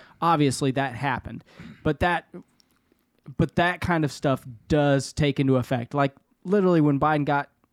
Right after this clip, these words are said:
elected, he fired or shut down Keystone, and they had to fire two thousand people.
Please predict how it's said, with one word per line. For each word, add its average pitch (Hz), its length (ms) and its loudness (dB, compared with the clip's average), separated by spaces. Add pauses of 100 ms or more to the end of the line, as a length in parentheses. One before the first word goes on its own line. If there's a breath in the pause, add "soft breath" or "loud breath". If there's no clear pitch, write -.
elected, 135 440 -2
he 139 180 0
fired 139 600 0 (600 soft breath)
or 147 140 0
shut 170 240 -2
down 147 180 -2
Keystone, 139 520 0
and 131 160 -2
they 131 120 0
had 135 160 -2
to 123 40 -6
fire 131 240 0
two 135 180 0
thousand 123 380 -4
people. - 360 -6